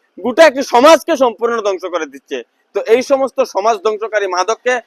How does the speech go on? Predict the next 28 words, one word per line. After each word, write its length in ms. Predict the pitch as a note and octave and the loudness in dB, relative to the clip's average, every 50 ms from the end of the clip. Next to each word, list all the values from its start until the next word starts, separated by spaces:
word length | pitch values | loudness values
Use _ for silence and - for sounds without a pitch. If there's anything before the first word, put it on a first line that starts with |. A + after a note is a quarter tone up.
| _ _ _ _ _ | _ _ _ _ _
সমাজ 260 | - G#3 G#3+ A#3+ B3 | -2 0 2 2 0
থেকে 240 | A#3 - C4+ A#3+ B3+ A#3 | 0 -2 -4 -4 -4 -4
সম্পূর্ণ 480 | - A#3+ G3+ G3 - - A#3+ C4 C4 C4 A#3+ | -4 -4 -4 -4 -4 -4 -2 -2 0 0 0
নির্মূল 320 | G#3 G3 G3 G3+ A3+ A#3 | 0 -2 -2 -2 -4 -6
করতে 300 | G3+ - A3 G#3 - B3 C4+ C4+ B3 - _ _ _ _ _ | -6 -6 -8 -4 0 0 0 0 -2 -6 _ _ _ _ _
সচেষ্ট 360 | - A#3+ A#3 - D#4 C#4 - D#4+ | 0 0 2 2 0 0 0 -2
ভূমিকা 340 | D#4 C#4 C4+ C4 B3+ C4 B3+ | 0 0 0 0 0 0 2
পালন 240 | G#3 A3 G#3+ A3 G#3+ | 2 2 2 2 -2
করছে 240 | F#3+ G#3+ F#3+ G#3 A3 | -4 -4 -2 -2 -4
পুলিশ। 340 | F3+ - A3+ A#3+ C#4 D4+ C#4+ - - _ _ _ _ _ - | -2 -2 -2 -2 0 -2 -2 -6 -10 _ _ _ _ _ 2
তার 160 | B3+ C#4 B3+ | 4 4 4
সাথে 260 | - C4+ C4+ A#3 C#4+ | 2 0 0 0 0
সাথে 260 | C4 C#4 C4+ - B3 G#3 D#3 - _ _ _ _ | 0 0 0 0 0 0 0 -2 _ _ _ _
সমাজের 480 | - - G#3+ A3 A#3 B3 C4 C#4 D4 C4+ | -4 -2 0 2 2 2 4 4 2 2
যে 120 | A3+ A#3+ G#3+ | 2 0 -2
সমস্ত 280 | A#3 B3+ B3 A3+ - C4 | -2 -6 -8 -6 -4 -4
সচেতন 520 | B3 - - C4 B3 B3 C#4 B3 B3 C#4+ B3+ | -4 0 0 0 2 2 0 0 0 0 0
নাগরিক, 380 | A3 F#3+ F3 F3+ F3+ F#3 F3 - _ _ _ _ _ - | 0 0 0 0 -2 -2 -4 -8 _ _ _ _ _ 0
তারা 160 | G#3 A3+ C4 C4 | 2 2 2 2
যদি 200 | A#3+ B3 G#3+ A#3+ | 0 -2 -6 -4
এগিয়ে 300 | A3 G3 F#3+ F3+ G#3+ G#3+ | -4 -4 -2 -2 -2 -2
না 140 | F#3+ F3+ F3 | -2 -2 -2
আসে, 260 | F3+ F#3+ F#3+ - A#3 C4 B3+ - _ _ _ _ | -2 -4 0 2 2 2 2 0 _ _ _ _
সমাজ 300 | - - G3 G3 G#3 A3 G#3 | -6 -4 -2 0 0 0 0
থেকে 200 | - B3 A#3 A#3 | -2 -4 -4 -2
এই 200 | - G#3 G#3 G#3+ | 0 0 0 0
সমস্ত 320 | - G#3+ G#3+ G3+ G3 - G3+ | 0 -2 -6 -6 -4 -4 -4
মাদক 340 | F3+ F3 F3+ F3+ A#3 C4 | -2 -2 -2 0 0 -2